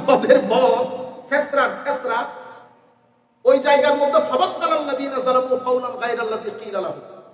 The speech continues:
ফাআনজালনা আলাল্লাযীনা যালামু রিজসাম মিনাস সামাই বিমা কানু ইয়াফসুকুন। তারা ওই জায়গায় ঢুকছে ঠিকই,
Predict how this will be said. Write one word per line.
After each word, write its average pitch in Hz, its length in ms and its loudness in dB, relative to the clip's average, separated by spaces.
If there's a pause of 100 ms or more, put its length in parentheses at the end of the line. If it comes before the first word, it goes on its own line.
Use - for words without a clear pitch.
(460)
ফাআনজালনা 208 520 -6
আলাল্লাযীনা 190 540 -6
যালামু 180 400 -8
রিজসাম 330 640 -6
মিনাস 269 260 -10
সামাই 226 280 -6
বিমা 202 200 -10
কানু 185 220 -8
ইয়াফসুকুন। - 460 -16 (480)
তারা 233 160 2
ওই 240 160 4
জায়গায় 240 320 0
ঢুকছে 294 360 0
ঠিকই, - 240 -4